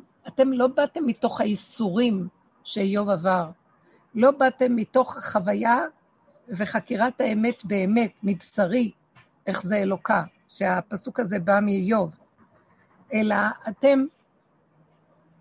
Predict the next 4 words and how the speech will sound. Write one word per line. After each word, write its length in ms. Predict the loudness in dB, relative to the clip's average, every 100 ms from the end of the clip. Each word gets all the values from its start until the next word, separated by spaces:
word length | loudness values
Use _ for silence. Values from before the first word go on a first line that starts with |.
| _ -4
מדברים 520 | -2 0 -2 0 0
מתוך 340 | -2 0 -2 -2
השכל 480 | -6 0 0 0
שלכם, 580 | -4 -4 -4 -2 -4 -4